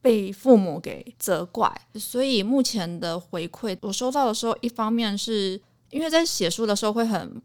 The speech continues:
不确定说大家知不知道我可能想要尝试碰触的东西是什么，所以那时候收到回馈的时候就觉得，哇，好像有碰到，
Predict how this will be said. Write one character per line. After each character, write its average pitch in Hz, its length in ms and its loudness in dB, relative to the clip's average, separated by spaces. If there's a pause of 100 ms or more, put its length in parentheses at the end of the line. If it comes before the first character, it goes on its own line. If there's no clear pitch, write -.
不 220 100 -2
确 233 260 2
定 220 220 2
说 190 320 0
大 208 180 -2
家 185 260 0
知 190 160 -4
不 208 140 -8
知 196 180 -8
道 180 240 0
我 190 160 -2
可 190 200 -6
能 160 200 -8
想 165 320 -8
要 180 80 -2
尝 180 280 -8
试 190 320 -4
碰 202 260 -2
触 208 160 -4
的 180 100 -4
东 175 160 -6
西 175 160 -8
是 185 160 -6
什 - 240 -4
么， - 240 -14 (520)
所 240 160 -4
以 226 80 2
那 247 100 2
时 247 140 -4
候 233 100 -2
收 226 180 -6
到 214 220 -4
回 180 160 -4
馈 202 220 -6
的 180 100 -4
时 180 160 -8
候 - 340 -8
就 208 140 -8
觉 180 180 -10
得， - 200 -12
哇， 202 340 -8
好 180 160 -10
像 294 260 -4
有 214 240 0 (120)
碰 190 420 -4
到， 202 400 -4